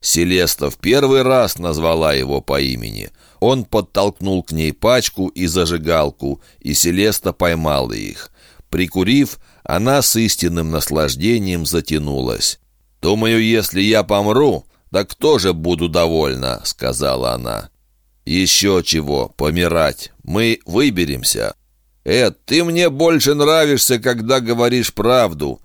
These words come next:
Она перебросила ему сигареты и зажигалку. "Цена нашим шкурам такая же, как гигиеническому тампону в мужской тюрьме,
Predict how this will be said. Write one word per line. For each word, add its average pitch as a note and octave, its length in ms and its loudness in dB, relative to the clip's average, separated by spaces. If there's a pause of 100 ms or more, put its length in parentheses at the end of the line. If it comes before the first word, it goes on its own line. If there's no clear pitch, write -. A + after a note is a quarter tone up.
(140)
Она F#2+ 340 -2
перебросила F#2+ 720 0
ему E2+ 320 0
сигареты F#2+ 760 0
и F#2+ 40 0
зажигалку. D#2 920 -2 (220)
"Цена C3 420 0
нашим A#2 460 0
шкурам G#2 640 0
такая C3+ 520 2
же, A#2 140 0
как B2 240 0
гигиеническому A#2 1080 0
тампону A#2+ 680 0
в D2 60 -6
мужской F2 540 -2
тюрьме, D#2+ 600 -2